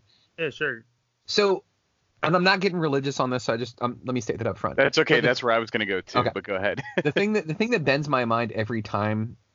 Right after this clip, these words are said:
Speaker 2: is, is the co-, the idea of death. Like, so right now I'm, I'm living, I'm talking, I'm breathing. Like, I die, what happens? Like, I know that there's, you know,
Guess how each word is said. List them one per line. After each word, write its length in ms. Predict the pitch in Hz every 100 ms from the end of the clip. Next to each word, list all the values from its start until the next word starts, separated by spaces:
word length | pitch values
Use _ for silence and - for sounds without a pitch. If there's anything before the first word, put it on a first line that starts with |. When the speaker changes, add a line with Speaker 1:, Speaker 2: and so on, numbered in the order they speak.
| _
Speaker 2:
is, 340 | - 120 110 107
is 200 | 127 110
the 80 | 120
co-, 220 | 113 - -
the 160 | 120
idea 440 | 117 113 101 110 107
of 120 | 92
death. 360 | 92 90 - _ _ _ _ _ _ _ _ - - _ _ -
Like, 300 | 127 117 - _ _ _ _ -
so 260 | - 147 123
right 220 | 123 127 123
now 180 | 113
I'm, 200 | 117 120 113
I'm 320 | 117 107 101
living, 360 | 107 101 120
I'm 120 | 113 104
talking, 380 | 104 101 113
I'm 120 | 104 101
breathing. 420 | 101 110 113 113
Like, 240 | 113 107 -
I 120 | 110
die, 520 | 104 117 131 107 101 - _ _ _ _ _ - - -
what 120 | 98
happens? 520 | 110 104 95 - - _ _
Like, 140 | 131 123
I 60 |
know 240 | 127 123 135
that 160 | 127 110
there's, 440 | 120 117 110 - 107 92
you 100 | 123
know, 120 | 107